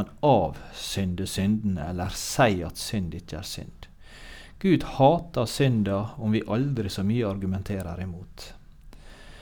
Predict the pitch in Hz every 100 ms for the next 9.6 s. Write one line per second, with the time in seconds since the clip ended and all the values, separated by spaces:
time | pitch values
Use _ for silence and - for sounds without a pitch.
0 | - - - 120 127 139 139 147 139 127
1 | 165 143 110 104 113 - - - - -
2 | - - - - 165 147 147 110 110 123
3 | 131 107 90 107 - - 110 - 104 107
4 | - 120 98 87 90 - 117 - 170 92
5 | - - - 92 101 95 87 - - -
6 | - - - - - - 151 143 - 101
7 | 101 98 101 101 98 82 - 85 95 -
8 | - - 98 95 101 87 - - - 85
9 | 90 95 78 78 71